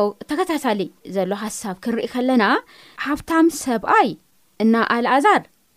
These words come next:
ከም ምሳሌ ክንሪኦ ይግባኣና ዝብል ሓደ እዩ ማለት እዩ። ሓደ ጆርጅ ዝተባሃለ ሰብ ከምዚ ኢሉ ጽሒፉ ይብለና፣ "እዚ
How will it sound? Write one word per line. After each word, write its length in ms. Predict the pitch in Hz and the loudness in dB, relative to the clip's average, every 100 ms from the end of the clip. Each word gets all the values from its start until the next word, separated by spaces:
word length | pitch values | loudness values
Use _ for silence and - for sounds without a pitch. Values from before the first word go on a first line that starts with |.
| _ _ - | _ _ 0
ከም 140 | 254 233 | 6 6
ምሳሌ 340 | - 196 185 196 190 - | 6 4 4 4 2 -4
ክንሪኦ 400 | 208 185 180 180 185 - | 0 0 0 2 2 0
ይግባኣና 580 | - 147 156 - 180 180 175 - | -2 -4 -2 -2 0 -2 -4 -6
ዝብል 300 | 190 214 240 | -2 0 0
ሓደ 340 | - 190 170 185 185 190 | -4 -6 -2 -2 -2 -2
እዩ 140 | 214 214 | 2 4
ማለት 300 | 208 185 185 | 4 4 -2
እዩ። 120 | 156 - - 110 - | -8 -8 -16 -20 -4
ሓደ 220 | 233 214 202 175 127 | 0 4 4 2 -2
ጆርጅ 260 | 220 226 190 | 0 -2 -2
ዝተባሃለ 520 | 196 214 196 185 180 165 160 | -8 -6 -4 -2 0 -2 0
ሰብ 180 | 330 427 _ _ | 0 0 _ _
ከምዚ 200 | 254 240 233 | 4 6 6
ኢሉ 140 | 208 | 2
ጽሒፉ 240 | 202 202 - | 0 -4 0
ይብለና፣ 320 | 180 175 170 156 - _ _ _ - | 0 2 0 -2 -8 _ _ _ -2
"እዚ 160 | 320 | 0